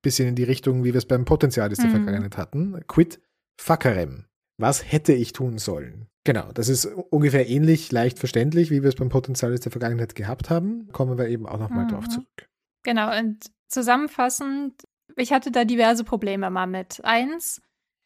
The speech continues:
Speaker 2: warum sind diese ganzen Konjunktiv-Präsens-Unterschieden, gerade die, die alle mit nee negiert werden, warum ist das unterschieden? Ist das nicht alles dasselbe?
Speaker 1: Mhm.
Speaker 2: Punkt zwei,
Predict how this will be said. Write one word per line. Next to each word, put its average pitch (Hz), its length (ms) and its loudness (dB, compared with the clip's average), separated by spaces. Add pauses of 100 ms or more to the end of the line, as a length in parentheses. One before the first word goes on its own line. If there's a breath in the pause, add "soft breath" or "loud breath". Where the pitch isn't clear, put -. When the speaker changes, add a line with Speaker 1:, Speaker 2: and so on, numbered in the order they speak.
Speaker 2:
warum 262 380 4
sind 254 200 2
diese 240 220 -4
ganzen 233 420 2
Konjunktiv-Präsens-Unterschieden, 208 2000 -2
gerade 226 320 2
die, 220 160 -2
die 214 140 0
alle 214 160 0
mit 202 160 -2
nee 208 160 0
negiert 196 360 -6
werden, 196 240 -2
warum 208 380 0
ist 226 220 -8
das 202 120 -10
unterschieden? 196 420 -8
Ist 202 160 -12
das 190 120 -12
nicht 202 140 -8
alles 202 220 -12
dasselbe? 202 460 -10 (360 loud breath)
Speaker 1:
Mhm. 127 340 0
Speaker 2:
Punkt 269 220 2
zwei, 254 600 2